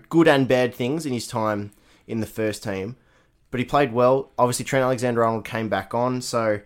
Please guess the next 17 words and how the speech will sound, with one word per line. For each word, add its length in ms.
you 100
know, 100
he's, 280
he's 320
back. 300
Obviously, 320
Diogo 380
Jota 360
for 120
the 60
last 300
few 140
weeks 140
has 80
been 200
killing 440
it. 240